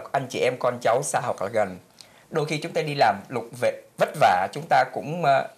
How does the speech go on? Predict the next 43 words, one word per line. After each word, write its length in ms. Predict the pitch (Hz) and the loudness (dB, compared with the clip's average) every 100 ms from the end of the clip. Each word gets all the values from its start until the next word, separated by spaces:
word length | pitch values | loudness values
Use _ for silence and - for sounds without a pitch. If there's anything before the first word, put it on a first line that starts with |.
| - | -6
đôi 140 | 143 147 | -4 -4
khi 100 | 143 | -6
gửi 120 | 131 - | -8 -6
tiền 180 | 107 92 | -6 -2
về 220 | 101 92 | -2 0
để 80 | 90 | -2
giúp 140 | 151 - | -4 0
đỡ 100 | 170 | 0
cho 80 | 131 | 0
gia 100 | 117 | -2
đình, 260 | 107 95 82 _ _ _ - - | -4 -8 -14 _ _ _ -20 -6
thân 140 | 151 | -2
nhân 140 | 143 131 | -2 0
còn 140 | 104 90 | -2 -2
kiệt 120 | - 95 | -4 -2
lại. 240 | 104 73 53 - _ - - - - - | 0 0 -2 -10 _ -20 -20 -20 -20 -14
Thì 100 | - | -4
đó 160 | 101 127 | 0 0
cũng 100 | 156 | 0
là 100 | 107 | -2
điều 140 | 104 | -2
tất 200 | - - | -6 -6
nhiên, 200 | 156 139 | -4 -4
phải 100 | - - | -4 -6
không, 140 | 123 | -6
thưa 60 | 139 | -8
quý 80 | 143 | -8
vị? 200 | 131 104 - - - - - | -8 -8 -12 -20 -20 -20 -10
Nhưng 360 | 170 180 190 156 - _ _ _ _ | -4 -2 -2 -6 -10 _ _ _ _
những 200 | 151 180 | -4 -2
cái 120 | 214 | 0
món 300 | 185 190 226 | 2 0 0
quà 360 | 156 127 110 101 - _ _ | 4 6 6 2 -6 _ _
mà 100 | - | -4
quý 140 | 107 175 | -2 -4
vị 160 | 139 117 | -2 0
gửi 120 | 101 | 0
về 60 | 101 | 0
Việt 220 | 107 - | -6 -2
Nam 200 | 127 131 | 0 4
đó, 300 | 131 147 214 - - - | 4 4 2 -4 -20 -4
hoặc 120 | 113 | 0
là 100 | 113 | 2